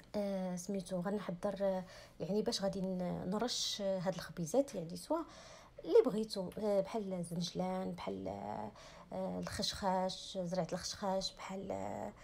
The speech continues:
الزرارع، المهم لكم الاختيار في التزيين ديال الخبز، تكونوا محضرينه من قبل، يعني منقي ومحضر من قبل،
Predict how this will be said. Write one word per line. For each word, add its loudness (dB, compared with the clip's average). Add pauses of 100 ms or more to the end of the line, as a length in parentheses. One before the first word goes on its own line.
(320)
الزرارع، 6
المهم 2
لكم 2
الاختيار 0
في -12
التزيين 4
ديال 0
الخبز، -6
تكونوا 2
محضرينه 0
من -2 (100)
قبل، 4 (300)
يعني 0
منقي 2
ومحضر -2
من -4 (100)
قبل، 8